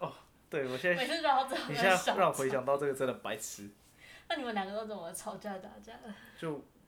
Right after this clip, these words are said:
Speaker 1: 我不知道，我，以前我弟为了跟我打架哦，他还去练，他每天对着墙壁，用拳头直接揍墙壁啊。他每天练，
Speaker 2: 痛吗？
Speaker 1: 对啊，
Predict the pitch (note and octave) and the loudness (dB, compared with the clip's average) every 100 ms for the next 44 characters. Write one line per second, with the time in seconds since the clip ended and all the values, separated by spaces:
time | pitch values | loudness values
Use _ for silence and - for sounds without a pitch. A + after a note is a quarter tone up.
0 | - B2+ C3+ C3+ A#2+ A#2+ C3 - _ - | -12 -12 -4 2 2 2 -2 -6 _ -14
1 | D3 D3 C3+ A#2+ F3 E3 D#3+ B2+ B2+ A#2 | -8 -4 -4 -6 -8 -4 -2 -2 -4 -10
2 | G#2+ F#2+ F#2+ A#2 G#2 G2+ G#2+ B2+ B2 B2+ | -8 -10 -8 -10 -10 -10 -4 -4 -4 -6
3 | C3+ G#2 - - - - - D#3 C3+ C3 | -6 -6 -10 -20 -20 -20 -10 -6 -6 -6
4 | C#3 E3 C3+ A#2+ A2 C3 B2+ D3+ D3+ - | -2 -2 -2 -6 -8 -8 -8 -6 -6 -6
5 | A#2 A2 G#2+ A2+ C3 B2 G#2 G2 G#2+ G2 | -6 -8 -8 -4 -4 -4 -12 -16 -14 -16
6 | - - _ - D3+ A#2+ C#3+ D3 D#3 B2 | -18 -20 _ -6 -2 0 -2 -2 -2 0
7 | G3 F#3 | -2 -2